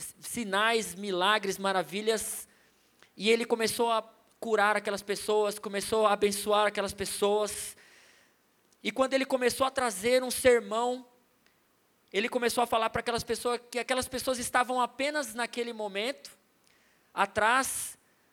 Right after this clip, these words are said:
do que ele podia dar de comida para eles. Porque se você for ler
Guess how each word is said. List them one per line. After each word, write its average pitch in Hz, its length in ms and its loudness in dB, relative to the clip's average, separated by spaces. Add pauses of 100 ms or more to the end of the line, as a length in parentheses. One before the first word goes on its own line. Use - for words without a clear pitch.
(680)
do 208 140 -2
que 262 100 0
ele 262 140 4
podia 247 440 -4
dar 233 280 0
de 226 100 -12
comida 247 480 -8
para 151 240 -8
eles. 110 360 -12
Porque 208 760 0
se - 140 -8
você 202 220 0
for 240 220 4
ler 233 420 2